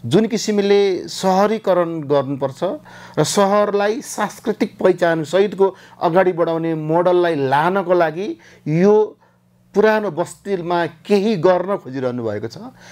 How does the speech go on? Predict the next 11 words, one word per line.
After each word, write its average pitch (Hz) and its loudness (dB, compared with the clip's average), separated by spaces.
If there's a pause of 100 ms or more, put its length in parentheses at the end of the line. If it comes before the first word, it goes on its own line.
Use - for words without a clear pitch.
(280)
त्यसलाई 208 2 (260)
हामी 202 2
सबैले 165 0
सहयोग 143 -2
गरौँ। 139 2 (840)
धुलिखेल 208 2 (100)
नगरपालिकाको 160 -2 (100)
आन्तरिक 208 0 (140)
पर्यटन 160 0 (120)
प्रवर्धनको 190 0 (100)
स्किममा 196 0